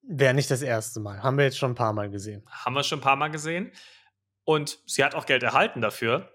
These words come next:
Speaker 1: Ja.
Speaker 2: Allerdings
Speaker 1: Auch nicht das erste Mal.
Speaker 2: Auch nicht das erste Mal. Allerdings ist der Schwindel auch wieder aufgefallen,
Speaker 1: Mhm.
Speaker 2: ja, weil die Investoren dann doch gar nicht so dumm waren und vielleicht doch nochmal nachgefragt haben
Speaker 1: Mhm.
Speaker 2: und nochmal nachgeforscht haben und dann gemerkt haben, "Ups, da stimmt was nicht."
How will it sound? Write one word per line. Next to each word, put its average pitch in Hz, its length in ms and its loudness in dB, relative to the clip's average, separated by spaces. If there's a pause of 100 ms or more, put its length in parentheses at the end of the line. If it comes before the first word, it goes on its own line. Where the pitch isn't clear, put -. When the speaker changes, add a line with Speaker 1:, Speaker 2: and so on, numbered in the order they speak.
(160)
Speaker 1:
Ja. 110 360 -6 (460)
Speaker 2:
Allerdings 151 400 2
Speaker 1:
Auch - 40 0
nicht - 120 0
das 120 180 -4
erste - 260 -4
Mal. 113 200 -4 (520)
Speaker 2:
Auch 147 140 4
nicht 170 160 -2
das 127 100 -2
erste 127 280 0
Mal. 131 160 4
Allerdings 165 460 2
ist - 120 2
der 175 80 2
Schwindel 185 380 2
auch 196 240 2
wieder 185 180 6
aufgefallen, 170 760 2 (100)
Speaker 1:
Mhm. 120 320 -6 (120)
Speaker 2:
ja, 139 140 4
weil 156 100 4
die 156 120 -2
Investoren 160 680 2
dann 165 140 2
doch 175 240 0
gar 139 180 4
nicht 127 140 -2
so 127 80 -4
dumm 123 320 2
waren 127 180 6
und 127 80 -2
vielleicht 127 240 2
doch 180 140 4
nochmal 120 220 0
nachgefragt 107 600 -6
haben 120 300 0 (120)
Speaker 1:
Mhm. 127 240 -4
Speaker 2:
und 127 200 -4
nochmal 120 240 2
nachgeforscht 117 640 0
haben 127 240 2
und 139 100 -6
dann 131 140 2
gemerkt 131 340 0
haben, 127 160 0
"Ups, - 380 -4 (280)
da 127 120 -4
stimmt 185 240 -4
was 139 180 2
nicht." 185 380 -4